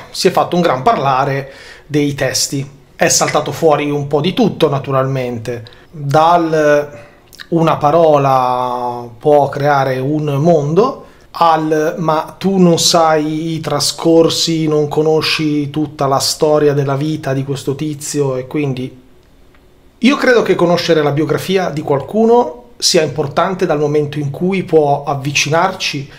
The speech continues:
empaticamente, fare capire alcune sfumature, alcuni pensieri, farci immaginare l'uomo che c'è dietro la scrittura.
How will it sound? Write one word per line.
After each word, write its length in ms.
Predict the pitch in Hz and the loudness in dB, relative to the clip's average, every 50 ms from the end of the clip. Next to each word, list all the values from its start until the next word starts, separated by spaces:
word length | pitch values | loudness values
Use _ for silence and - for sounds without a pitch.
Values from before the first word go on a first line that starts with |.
| - - - - - - 156 | -20 -20 -20 -20 0 2 2
empaticamente, 920 | 147 135 - 143 135 - 147 143 139 147 160 175 185 185 180 - 165 147 | 2 2 0 -2 -4 -4 -4 -4 0 2 2 2 2 2 2 2 2 2
fare 320 | - - 143 143 143 139 | 2 0 0 0 0 -2
capire 560 | 143 - 139 139 156 160 160 156 151 147 139 139 | -2 -4 -6 -4 -4 0 2 2 2 4 2 0
alcune 440 | 139 139 139 - - 151 147 147 | -2 -2 -4 -4 -4 -2 0 0
sfumature, 680 | 143 - - 156 147 139 - - 175 190 196 185 165 156 | -2 -2 -4 -4 -4 -4 -4 -2 0 2 4 4 4 4
alcuni 420 | 139 147 143 - - 147 143 143 | 2 0 -2 -4 -4 -4 -4 -4
pensieri, 840 | 139 - 143 135 139 - - - 175 190 190 175 165 156 147 135 - - - - - - - - _ | -4 -4 -4 -2 -2 -2 0 2 4 6 6 6 4 0 -2 -6 -6 -12 -18 -20 -20 -20 -20 -20 _
farci 400 | - - - 208 - - - 202 | -4 -2 -2 -2 0 0 -2 0
immaginare 480 | 170 170 160 139 147 160 165 165 160 | 0 -2 -2 0 0 0 2 2 2
l'uomo 600 | 143 156 165 175 175 170 147 139 135 131 131 131 | 2 4 4 6 6 4 4 0 -2 -6 -6 -8
che 100 | - - | -10 -10
c'è 160 | 123 - 143 135 | -8 -6 -6 -6
dietro 240 | 135 127 120 131 | -6 -8 -6 -6
la 80 | 120 117 | -8 -6
scrittura. 580 | 110 - - - 120 117 110 - 113 110 107 | -8 -10 -10 -12 -14 -14 -12 -12 -12 -12 -12